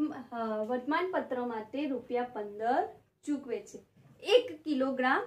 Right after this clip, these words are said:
વર્તમાનપત્ર એટલે કે paper માટે પંદર રૂપિયા ચૂકવે છે. તો ત્રીસ કિલોગ્રામની કિંમત કેટલી થશે? ત્રીસ કિલોગ્રામ વર્તમાનપત્ર ખરીદે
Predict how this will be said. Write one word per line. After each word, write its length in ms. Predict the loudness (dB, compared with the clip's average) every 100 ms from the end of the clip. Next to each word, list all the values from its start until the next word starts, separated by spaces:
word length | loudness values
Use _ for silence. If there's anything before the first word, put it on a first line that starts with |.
| -6 _ -2
વર્તમાનપત્ર 800 | 0 2 2 2 2 2 0 0
એટલે 200 | -2 -2
કે 100 | -2
paper 520 | -2 0 2 2 2
માટે 560 | 0 -2 -4 -4 -4 -4 -10 _ -4
પંદર 440 | 0 2 4 2
રૂપિયા 300 | 0 0 0
ચૂકવે 360 | -2 -6 -6 -6
છે. 160 | -10
તો 540 | -10 6 8 8 6 -8 _ _ -6
ત્રીસ 480 | 6 6 6 2 0
કિલોગ્રામની 1080 | 6 8 8 6 8 8 8 6 6 2
કિંમત 720 | 2 2 2 2 4 4 2 -2 -18 _ -4
કેટલી 360 | -2 -2 -4 -6
થશે? 440 | -6 -8 -12 -18 _ _ _ -6
ત્રીસ 340 | -2 0 0
કિલોગ્રામ 640 | 2 4 4 4 2 4 4
વર્તમાનપત્ર 760 | 2 0 -2 -2 -4 -6 -8
ખરીદે 560 | -2 0 2 2 0